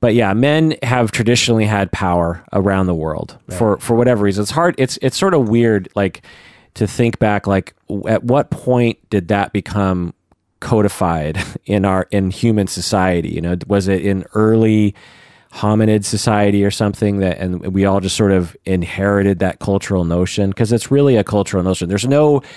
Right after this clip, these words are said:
Speaker 1: inherent reason why men should be leading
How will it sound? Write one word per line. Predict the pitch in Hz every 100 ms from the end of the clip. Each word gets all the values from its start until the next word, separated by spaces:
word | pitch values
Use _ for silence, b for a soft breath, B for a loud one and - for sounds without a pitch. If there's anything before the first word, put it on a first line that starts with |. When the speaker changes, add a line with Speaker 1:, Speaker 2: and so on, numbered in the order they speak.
| B B B -
Speaker 1:
inherent | 120 - - 135 135 131 104
reason | 104 117 120 113 104 98
why | 95 95
men | 95 101 101 101
should | - 95
be | 87 87
leading | 85 90 101 101 80 76 82